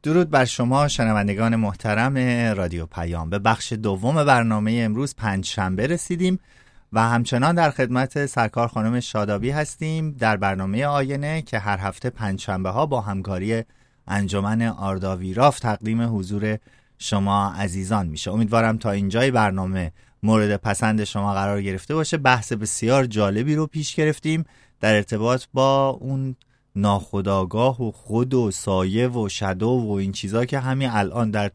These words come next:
خلال پیام‌های بازرگانی کلی خود من چیز شدم، قیلی ویلی رفتم. حالا امیدوارم که شما مرتب و منظم باشین و، اه، استفادهٔ درستی از برنامه ببرید.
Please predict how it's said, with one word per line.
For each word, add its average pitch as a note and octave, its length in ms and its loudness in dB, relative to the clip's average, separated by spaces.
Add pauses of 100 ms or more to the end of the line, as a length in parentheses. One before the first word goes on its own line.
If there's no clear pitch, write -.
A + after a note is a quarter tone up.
(100)
خلال B2+ 480 4
پیام‌های G#2 580 0
بازرگانی G#2 800 0 (340)
کلی E3+ 340 8
خود E3 360 2
من D#3 600 6 (520)
چیز D#3 240 2
شدم، G#2+ 340 4
قیلی A#2+ 300 4
ویلی B2 280 6
رفتم. G#2 320 4
حالا A#2 240 4
امیدوارم C3 520 2
که D3+ 120 -4
شما B2 520 2 (160)
مرتب A#2+ 540 0
و C#3 80 0
منظم A2+ 600 2
باشین D#3 320 -2
و، F3 40 4
اه، G#2+ 960 2
استفادهٔ A2 640 0
درستی A#2 520 -2
از G2+ 180 -2
برنامه F2+ 520 -2
ببرید. - 540 -12